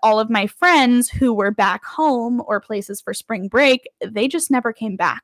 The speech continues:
And I was, I came back because for me, like, Tucson, Arizona was my happy place, and I didn't really want to be back home. You know, I love my family so much,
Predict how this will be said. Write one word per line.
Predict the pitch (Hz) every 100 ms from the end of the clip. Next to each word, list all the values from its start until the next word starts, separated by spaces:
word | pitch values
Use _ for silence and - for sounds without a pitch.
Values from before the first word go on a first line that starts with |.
| - _ _ _ _ _ _ _ _ _ -
And | 226
I | 226 330
was, | 415 349 269 - - -
I | 240
came | 359 285 208
back | 170 147 - -
because | - 220 220 185 185 208 -
for | - 196
me, | 208 226 285 311 330 330 - _ _ _ -
like, | 214 185 208 - _
Tucson, | - 294 294 339
Arizona | 294 262 240 175 202
was | 202 208
my | 269
happy | 269 226 - 165
place, | - - - 220 - - -
and | 202 196 190 196 196 - _
I | 202 220 277 311 311
didn't | 269 277 294 285
really | 269 294 302
want | 320 339 -
to | 214
be | 202
back | - - -
home. | 110 - - - _ _ _
You | 78 170 247
know, | 156
I | 247 247
love | 214 208 214 254 220
my | 175
family | - 117 95 123
so | - - 233
much, | 196 135 - -